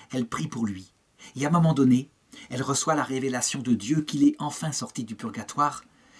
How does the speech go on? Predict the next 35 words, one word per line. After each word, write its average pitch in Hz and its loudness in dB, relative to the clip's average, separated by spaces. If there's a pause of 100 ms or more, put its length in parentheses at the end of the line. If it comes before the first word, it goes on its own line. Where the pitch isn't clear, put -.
(100)
Ça 120 -2
a 120 0
mis 123 4
quelques 123 0
jours, 147 2 (380)
alors 139 -2 (100)
elle 123 -2
revient 117 2
à 110 -2
elle-même. 98 -6 (680)
C'est 165 2
quelque 170 -2
chose 190 2
d'essentiel 151 0 (720)
pour 151 4
bien 208 2
comprendre 127 -4 (140)
véritablement 139 -4
que - -6
si - 2
la 185 2
mort 135 -4
est 117 -6
un 120 2
passage, 165 0 (1040)
les 185 6
péchés - 2
comme 127 0
ça, 160 0 (400)
peut-être 127 -4
que 135 -4
ce 117 -4
sont 123 0
des 123 0
péchés, 151 2